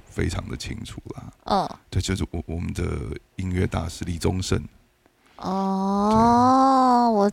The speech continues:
Speaker 2: 知道。
Speaker 1: 李宗盛应该，哦，台湾八零年代、九零年代，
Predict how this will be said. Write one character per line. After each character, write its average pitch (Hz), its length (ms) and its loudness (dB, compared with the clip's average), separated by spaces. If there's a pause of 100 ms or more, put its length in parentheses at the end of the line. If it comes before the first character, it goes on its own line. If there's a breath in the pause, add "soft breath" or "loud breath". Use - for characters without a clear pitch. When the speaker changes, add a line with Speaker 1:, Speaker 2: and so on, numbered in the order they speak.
Speaker 2:
知 240 280 0 (160)
道。 262 240 8
Speaker 1:
李 240 60 8
宗 226 160 8
盛 214 220 6
应 139 120 4
该， 139 260 8 (160)
哦， 107 140 6
台 101 160 4
湾 127 120 8 (120)
八 123 240 4
零 92 240 4
年 87 180 2
代、 95 160 4
九 82 220 -4
零 80 200 -10
年 82 260 -8
代， 90 280 -2